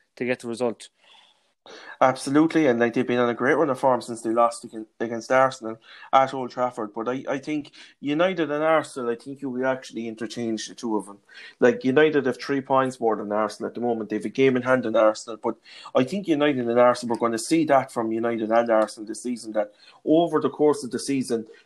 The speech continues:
Speaker 2: they're gonna seesaw. They're gonna go through runs of form where you're thinking, "Jesus, Ollie's in trouble," or "Arteta's in trouble." And then it'll flip the other way that, "Oh, Jesus, uh, Arteta and Arsenal, they're going great at the moment.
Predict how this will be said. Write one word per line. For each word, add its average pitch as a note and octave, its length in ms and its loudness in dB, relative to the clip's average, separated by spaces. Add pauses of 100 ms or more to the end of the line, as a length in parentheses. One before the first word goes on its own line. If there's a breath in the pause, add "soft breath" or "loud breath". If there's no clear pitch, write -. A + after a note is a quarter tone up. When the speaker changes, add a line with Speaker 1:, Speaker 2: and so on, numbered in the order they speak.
Speaker 2:
they're - 100 6
gonna C#3+ 300 4
seesaw. B2 600 -2 (420)
They're C3+ 100 0
gonna D#3+ 320 4
go D3 220 2
through D#3 260 -2
runs C#3+ 260 4
of B2+ 80 -4
form C#3 300 6
where B2 80 2
you're A#2 80 -2
thinking, A2 320 -14
"Jesus, A#2+ 560 -6 (260 loud breath)
Ollie's A#2+ 400 4
in A#2+ 80 -4
trouble," A#2 540 2
or A#2 200 0
"Arteta's A#2+ 540 0
in A2+ 80 -10
trouble." A#2 360 -2 (320 loud breath)
And B2 160 0
then D#3 400 4
it'll C3 200 -6
flip D3+ 340 0
the C3+ 120 0
other C#3+ 220 6
way A#2+ 260 2 (240 loud breath)
that, A#2+ 240 4 (180)
"Oh, D#3+ 220 -6
Jesus, B2+ 500 -10 (360)
uh, - 80 -10 (580)
Arteta C#3 640 4
and C#3 120 0
Arsenal, C#3 400 0
they're B2+ 120 -10
going C3+ 180 -8
great D3+ 320 -6
at B2+ 80 -20
the C#3+ 60 -12
moment. C3+ 480 -2